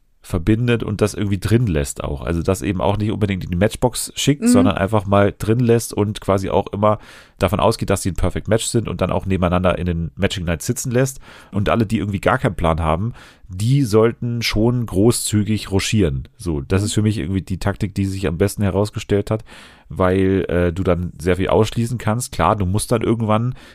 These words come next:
Speaker 1: Risiko gehen und auch das sichere Couple auseinanderziehen, aber das ist dann der Moment, wo auch ein Blackout okay ist, finde ich.
Speaker 2: Man muss halt auch sagen, das erste Blackout war halt auch irgendwie wirklich komplett, also das zweite hat jetzt tatsächlich ein paar ganz gute Erkenntnisse gebracht, indem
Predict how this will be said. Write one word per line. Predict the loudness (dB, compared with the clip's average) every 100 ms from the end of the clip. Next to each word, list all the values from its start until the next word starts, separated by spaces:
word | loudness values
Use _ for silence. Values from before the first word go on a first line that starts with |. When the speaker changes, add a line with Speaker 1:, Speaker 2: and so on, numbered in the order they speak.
| -6
Speaker 1:
Risiko | 0 0 0 -2 -4
gehen | -2 -2
und | -2
auch | -4
das | -4 -2
sichere | 0 0 -2 -2
Couple | -2 0 2
auseinanderziehen, | 2 2 0 0 -2 -4 -20 -12 -4 -2 0
aber | 0 0
das | 2 0
ist | 0 0
dann |
der | 0
Moment, | 0 0 0
wo | 2 2
auch | 2
ein | 0
Blackout | 0 0 -2
okay | -2 0 2
ist, | 0 -4
finde | -6 -4
ich. | -8 -10 -20 -14
Speaker 2:
Man | -10
muss | -8
halt | -6 -6
auch | -6
sagen, | -6 -8
das | -8
erste | -4 -4 -4 -8
Blackout | -6 -6 -4 -4 -4
war | -6
halt | -4
auch | -6
irgendwie | -8 -10 -10 -10 -10
wirklich | -10 -10 -10 -10
komplett, | -10 -4 -4 -6 -14 -16 -18 _
also | -4 -4
das | -4 -2
zweite | 2 2 0 -2
hat | -2
jetzt | -6 -8
tatsächlich | -6 -6 -6 -10
ein | -10
paar | -4 -4
ganz | -4 -8 -12 -12
gute | -8 -2 -2
Erkenntnisse | -2 -6 -8 -10 -10 -8
gebracht, | -6 -6 -8 -8
indem | -8 -6 -6 -6